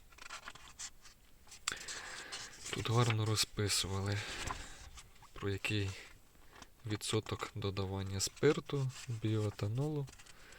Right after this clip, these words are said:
можливо використання. Ось сю. Ось сю. Більше, ось сю бензин у нас є. Більше десяти відсотків може.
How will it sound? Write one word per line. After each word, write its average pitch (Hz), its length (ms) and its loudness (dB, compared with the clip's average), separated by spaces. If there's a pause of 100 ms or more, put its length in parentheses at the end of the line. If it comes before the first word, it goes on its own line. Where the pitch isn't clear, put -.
(340)
можливо 110 560 2
використання. 101 880 0 (280)
Ось 131 120 0
сю. 104 280 -2 (1700)
Ось 127 120 4
сю. 120 280 6
Більше, 120 560 8 (380)
ось 123 180 4
сю - 200 2
бензин 113 540 6
у 107 100 2
нас 107 320 0
є. 107 320 0 (1080)
Більше 120 320 6
десяти 117 580 6
відсотків 151 640 6
може. 127 500 8